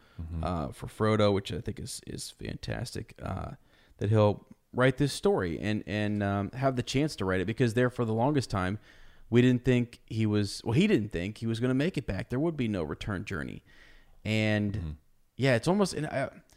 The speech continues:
Speaker 2: it, everything for Frodo now seems like a chore almost a little
Speaker 1: Mm-hmm.
Speaker 2: bit. And I just feel for him. I, I just like, man, it's, he wants peace and quiet and rest. And, and it's good to see these friends and, and to have this moment here. But I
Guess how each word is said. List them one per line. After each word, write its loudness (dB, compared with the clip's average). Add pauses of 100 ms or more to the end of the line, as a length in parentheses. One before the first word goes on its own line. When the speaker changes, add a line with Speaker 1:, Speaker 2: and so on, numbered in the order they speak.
(300)
Speaker 2:
it, -6
everything 4
for 2
Frodo 4
now 2
seems -2
like 0
a -6
chore -8
almost -12
a -10
little -4
Speaker 1:
Mm-hmm. -8
Speaker 2:
bit. -10
And -6
I 0
just -2
feel 4
for -8
him. -12 (100)
I, 2
I 2
just -6
like, -8
man, -2
it's, -8 (920)
he 0
wants 4
peace 4
and -4
quiet 4
and -4
rest. 4
And, -6
and -2
it's -6
good 4
to 2
see -2
these -2
friends 0
and, -2
and -2
to -2
have 0
this -2 (560)
moment 4
here. 4
But -2
I 2